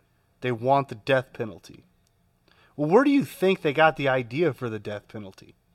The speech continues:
for murder? Leviticus twenty-four seventeen, "Anyone who takes the life of a human being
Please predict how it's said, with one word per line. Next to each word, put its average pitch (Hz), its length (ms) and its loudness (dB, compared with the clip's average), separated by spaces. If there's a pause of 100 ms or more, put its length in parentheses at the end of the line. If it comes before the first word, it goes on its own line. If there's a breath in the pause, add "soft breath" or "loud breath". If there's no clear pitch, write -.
(360)
for 131 160 -4
murder? 113 360 -8 (1040 soft breath)
Leviticus 135 760 -4
twenty-four 127 520 -4
seventeen, 120 560 -6
"Anyone 120 320 -6
who 117 100 -10
takes - 320 -8
the 196 120 -8
life 113 280 -4 (580 soft breath)
of 185 360 8
a 131 160 0
human 202 840 -2
being 120 760 -6